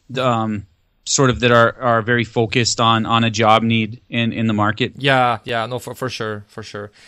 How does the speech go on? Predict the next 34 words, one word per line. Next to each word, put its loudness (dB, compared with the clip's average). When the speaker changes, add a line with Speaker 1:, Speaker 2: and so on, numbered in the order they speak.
Speaker 2:
Yeah, 2
like, -2
it's, -4
yeah, 6
I 8
mean, 0
it's, -4
it's, -6
it's -10
really -2
something -6
that, -2
you -10
know, -12
like, -10
like, -2
and 2
it's 0
a 2
lot 6
of 4
work. 0
It's, -12
it's -8
a -6
lot 0
of -2
work. 0
I -4
mean, -8
'cause -8
you're, -4
you're -6
preparing, -4